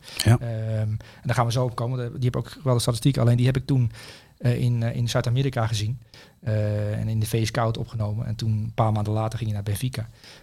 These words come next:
Speaker 1: Ja.
Speaker 2: Eh, nu zijn ontwikkelingen nu van dichtbij zien, maar hij is echt heel goed.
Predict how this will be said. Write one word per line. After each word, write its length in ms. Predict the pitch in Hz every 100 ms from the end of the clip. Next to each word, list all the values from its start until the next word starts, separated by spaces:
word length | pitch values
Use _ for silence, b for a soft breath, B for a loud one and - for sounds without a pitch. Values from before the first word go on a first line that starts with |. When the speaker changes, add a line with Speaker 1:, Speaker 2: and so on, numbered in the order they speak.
| B
Speaker 1:
Ja. 220 | 113 98
Speaker 2:
Eh, 60 | 110
nu 280 | 120 123 123
zijn 180 | - 117
ontwikkelingen 400 | 110 123 123 117
nu 60 | 113
van 80 |
dichtbij 280 | 113 110 113
zien, 140 | 113 120
maar 100 | 110
hij 80 | 107
is 40 |
echt 140 | 123 -
heel 180 | 113
goed. 240 | 107 110